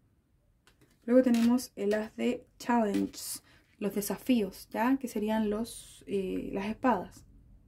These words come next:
Y bueno, el ave nos deja claro que son espadas, las, las flechas andan por el aire, así que lo podemos asociar, si es que no nos aprendimos el libro.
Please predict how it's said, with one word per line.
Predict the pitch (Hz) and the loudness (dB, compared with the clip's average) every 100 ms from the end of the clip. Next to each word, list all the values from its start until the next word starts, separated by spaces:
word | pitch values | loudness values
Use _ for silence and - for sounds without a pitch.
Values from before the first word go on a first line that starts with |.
| - - - - - - - | -20 -20 -20 -20 -20 -20 -10
Y | 233 | -4
bueno, | 202 175 160 | 0 0 -2
el | - 202 | 0 0
ave | 214 226 | 2 2
nos | 226 214 | 0 -2
deja | 214 214 | -6 -6
claro | 214 202 233 302 - - - _ _ | -2 -2 -2 -4 -8 -20 -20 _ _
que | - | -12
son | - 185 | -8 -8
espadas, | 180 - 190 185 185 | -8 -6 -6 -6 -6
las, | - - - | -6 -6 -4
las | 196 185 - - - - | -4 -4 -8 -12 -14 -6
flechas | - 226 233 202 | 0 2 2 0
andan | 202 196 | 0 -2
por | - 196 | -2 0
el | 202 | 4
aire, | 247 233 220 | 4 4 0
así | 214 - | -6 -8
que | - - - - - - - | -8 -8 -14 -20 -20 -20 -8
lo | 214 202 | -2 0
podemos | 208 202 196 | 2 0 -2
asociar, | 196 196 - 180 - | -4 -6 -8 -8 -8
si | - 202 | -8 -6
es | |
que | - | -2
no | 202 | 0
nos | 202 202 | 0 0
aprendimos | 196 202 202 202 202 | 2 2 2 0 0
el | 196 208 | 2 2
libro. | 202 - | 2 0